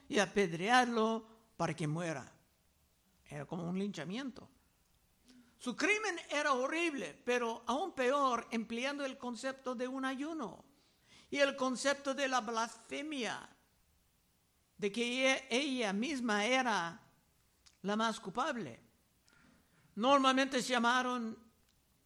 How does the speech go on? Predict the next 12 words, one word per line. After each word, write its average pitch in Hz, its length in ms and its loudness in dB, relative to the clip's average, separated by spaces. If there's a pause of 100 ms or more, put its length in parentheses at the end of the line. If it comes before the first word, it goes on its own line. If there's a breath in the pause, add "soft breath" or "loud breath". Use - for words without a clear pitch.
(640)
un 262 160 0
ayuno 254 1120 -4
porque 233 340 -6
creyeron 269 600 -2
que 254 120 -8
estaban 254 400 -2
bajo 247 320 -2
un 247 260 -4
posible 226 480 -6
juicio 247 500 -4
de 196 140 -2
Dios 233 400 -6